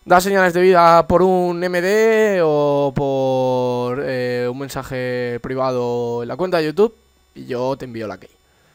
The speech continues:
Si Rubar no, no se presenta, no da señales de vida, en una, espera, no, esto no, en una semana el siguiente, el segundo ganador sería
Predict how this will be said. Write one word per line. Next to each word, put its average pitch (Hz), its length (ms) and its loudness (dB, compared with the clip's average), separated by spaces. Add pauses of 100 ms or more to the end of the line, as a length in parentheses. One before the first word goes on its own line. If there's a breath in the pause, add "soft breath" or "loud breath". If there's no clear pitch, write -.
(380 soft breath)
Si 220 440 2
Rubar 214 320 6
no, 165 580 0
no 160 160 -6
se 147 140 -6
presenta, 156 400 -6
no 160 100 -6
da 143 80 -4
señales 135 300 -8
de 139 40 -8
vida, 175 240 -2
en 202 160 -4
una, 170 520 0
espera, 117 260 -10
no, 120 160 -16
esto - 180 -16
no, 127 140 -10
en 143 80 -10
una 202 160 -6
semana 170 540 -6
el 123 560 -10
siguiente, 139 1500 -8
el 131 260 -16
segundo 147 280 -10
ganador 135 320 -6
sería 170 360 -6